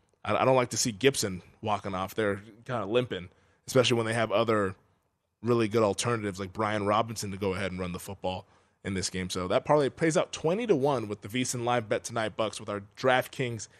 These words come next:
exemption. But right now, under a minute to go, second and five, Washington, they had to use the timeout. So important to note that out 'cause Gibson got hurt, so they had to take that injury timeout. So no more timeouts for the Commanders,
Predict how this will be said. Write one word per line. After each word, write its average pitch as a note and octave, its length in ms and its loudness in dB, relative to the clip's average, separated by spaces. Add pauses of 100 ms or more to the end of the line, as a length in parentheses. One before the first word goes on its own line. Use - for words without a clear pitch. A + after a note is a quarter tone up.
(220)
exemption. G#2+ 760 0
But G2 240 -6 (420)
right D3+ 160 6
now, D3 360 4 (260)
under D3 200 4
a C#3 60 6
minute D3+ 220 4
to B2 80 -6
go, C3+ 240 6
second D#3 360 2
and C3 120 0
five, C3 580 2 (420)
Washington, C#3 380 4
they C3+ 80 4
had E3 220 4
to F3 60 2
use F3 200 0
the D3+ 60 -6
timeout. C3+ 500 -2 (160)
So - 180 -2
important C3 380 2
to - 0 -
note B2 160 4
that A#2+ 160 6
out G#2+ 140 2
'cause A2+ 260 -6 (320)
Gibson C3+ 300 2
got A2 200 4
hurt, B2 260 4
so - 80 -8
they B2 80 6
had B2+ 140 4
to A#2+ 100 -6
take B2+ 220 0
that A#2 120 2
injury A#2 360 0
timeout. A2+ 320 -2
So A2+ 100 -2
no B2+ 220 2
more F3 200 6
timeouts B2+ 440 0
for A#2+ 100 -8
the G#2+ 60 -4
Commanders, A#2+ 560 0